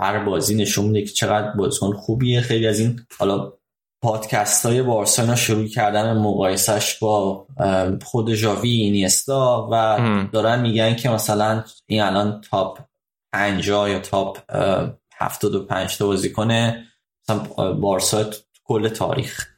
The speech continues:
Speaker 1: و حالا اینو مثلاً با بازی، فکر کنم کمتر از صد تا بازی داشته،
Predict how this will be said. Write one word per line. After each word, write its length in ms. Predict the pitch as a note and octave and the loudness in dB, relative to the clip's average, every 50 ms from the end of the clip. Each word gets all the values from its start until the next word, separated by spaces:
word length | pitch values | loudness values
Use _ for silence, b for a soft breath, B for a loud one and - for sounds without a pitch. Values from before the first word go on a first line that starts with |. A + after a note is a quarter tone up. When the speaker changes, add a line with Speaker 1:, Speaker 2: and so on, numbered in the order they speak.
| _ _ _ _ _ _ _ - | _ _ _ _ _ _ _ -4
Speaker 1:
و 60 | D#2+ | -2
حالا 160 | F2+ F#2+ G2 | 0 0 0
اینو 200 | G2 G2 G#2 G#2+ | 0 0 0 2
مثلاً 400 | G#2+ G2+ G#2 G#2+ G2 G2+ G2 G2 - b b b b - | 0 0 0 0 0 0 -2 -4 -6 b b b b -4
با 300 | - F#2 E2+ - - _ _ _ _ _ _ _ _ - | -4 -4 -4 -6 -12 _ _ _ _ _ _ _ _ -4
بازی، 260 | - F#2+ F#2+ - - | -2 -2 -2 -4 -6
فکر 320 | - - - - - C3+ | -4 -4 -4 -2 -2 -2
کنم 180 | - E3 D#3+ - | -2 -2 -2 -2
کمتر 400 | - B2+ G#2+ G2+ - - - A#2 | -2 -2 -4 -2 -2 -2 -2 0
از 80 | G#2+ | 0
صد 260 | - - E2+ - - - | 0 0 -2 -4 -4 -6
تا 80 | - G2+ | -2 -2
بازی 180 | F#2 F2+ F2 F2 | 0 0 0 -2
داشته، 540 | F#2+ F2+ - - - - D#2+ D#2+ - - | -2 -2 -2 -4 -4 -4 -4 -4 -6 -14